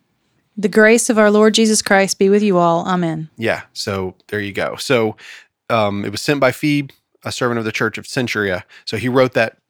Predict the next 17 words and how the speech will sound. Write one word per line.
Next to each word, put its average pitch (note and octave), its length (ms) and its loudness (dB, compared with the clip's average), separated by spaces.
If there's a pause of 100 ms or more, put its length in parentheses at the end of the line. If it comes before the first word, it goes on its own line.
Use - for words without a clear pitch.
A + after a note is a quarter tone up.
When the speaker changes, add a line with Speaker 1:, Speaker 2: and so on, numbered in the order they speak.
(240)
Speaker 2:
letter B2 200 4
to - 100 -10
the B2 100 0
Romans A#2 360 0
while G2+ 120 0
he G#2 80 -6
was F#2+ 120 -12
in F#2+ 80 -10
Corinth. - 500 -6 (460)
All A#2+ 120 0
right, A#2+ 180 2
so - 140 -4
now C#3 220 4
let's D3+ 160 0
go D3 180 2
on C#3+ 180 4
to A#2+ 280 -6